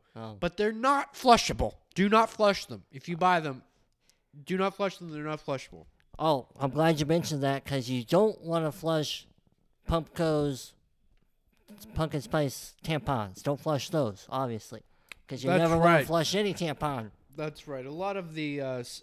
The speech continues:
Speaker 2: the, uh, science is still out on some of these products, you know, but, uh, I don't think we're gonna get paid as much if we mention that. <laughs> But
Speaker 1: Uh.
Speaker 2: patent is pending on, uh, all of these products.
Speaker 1: Uh,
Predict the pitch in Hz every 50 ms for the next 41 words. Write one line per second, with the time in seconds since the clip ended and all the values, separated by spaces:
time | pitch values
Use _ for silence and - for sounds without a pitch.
0 | _ - 151 147 143 123 117 120 127 123 123 120 117 110 110 - - - - 180
1 | 180 165 147 143 - - - - - - 151 151 143 139 135 139 143 139 127 120
2 | 117 113 113 - - 143 131 123 117 117 110 107 - _ - 139 127 117 104 98
3 | - - - 139 135 127 113 113 113 113 110 107 101 113 107 107 - - 113 110
4 | 104 98 98 98 95 _ _ _ _ _ _ _ _ _ _ _ _ _ _ _
5 | _ - _ _ _ _ _ _ 143 180 254 277 - - 233 233 _ - 185 175
6 | 165 160 - 175 185 180 160 - - 143 123 _ _ _ - 160 185 214 220 208
7 | 170 165 _ _ _ _ _ - 190 - - - 147 156 165 _ _ - 151 _
8 | _ 117 127 151 _ _ _ - 147 151 170 185 - _ - - - - - -
9 | 113 - _ _ _ _ _ - - - - - - - - - - - - _
10 | _ _ _ _ _ _ _ _ - - - - - _ _ _ _ _ _ _
11 | _ _ _ _ - - - - - - - - - - _ 349 330 _ _ _
12 | _ _ _ _ _ _ _ _ _ _ _ _ _ _ _ - _ - - -
13 | - - _ - 220 214 - 247 233 233 269 269 302 294 247 247 269 294 294 247
14 | - - 262 277 277 277 269 247 220 185 175 170 165 170 170 175 175 170 170 170
15 | 185 185 175 170 170 175 170 165 170 180 208 240 254 247 240 226 240 247 240 220
16 | - 220 226 240 240 180 120 101 - - - 165 160 170 156 104 -